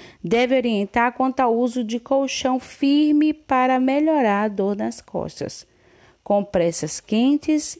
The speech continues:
e massagens leves. Retirar objetos potencialmente perigosos que podem levar à fratura, tipo tapetes espalhados, animais de estimação no caminho.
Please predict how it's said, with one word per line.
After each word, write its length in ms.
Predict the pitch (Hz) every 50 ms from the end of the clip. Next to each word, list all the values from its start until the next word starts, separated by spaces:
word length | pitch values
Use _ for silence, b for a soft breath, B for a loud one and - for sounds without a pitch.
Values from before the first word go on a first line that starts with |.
| _
e 120 | - 302 311
massagens 800 | 311 320 311 302 - - - 180 170 175 175 185 196 196 - -
leves. 640 | 135 - - - - - _ - - - - - b b b b b b b b b b b b
Retirar 460 | b - 233 240 233 277 277 294 302 320
objetos 580 | 277 262 262 233 262 262 277 269 - 262 254
potencialmente 920 | - - - 269 294 302 - 302 294 - - 277 254 240 233 240 233 - -
perigosos 840 | _ 233 220 196 190 180 - 220 226 247 269 277 254 240 247 240
que 140 | - - 262
podem 320 | 247 254 254 254 262 262 277
levar 400 | 269 269 269 254 233 247 233 247
à 40 |
fratura, 640 | 240 - - 277 285 277 - - 214 208 196 190 196
tipo 600 | 196 - - - 226 196 165 - - - - - b b b b b b b b b _ _
tapetes 640 | - 190 190 190 - - 170 147 139 - 151 147 143
espalhados, 1300 | 147 147 - - - - 269 269 262 233 220 208 208 208 208 208 208 202 196 190 185 175 180 180 165 165
animais 480 | 165 160 165 160 156 151 156 160 165
de 60 | 156 160
estimação 680 | 156 - - 156 147 151 151 156 147 - - 151 143
no 160 | 139 139 143
caminho. 840 | - - - 240 269 269 240 220 208 208 208 208 202 196 196 202 214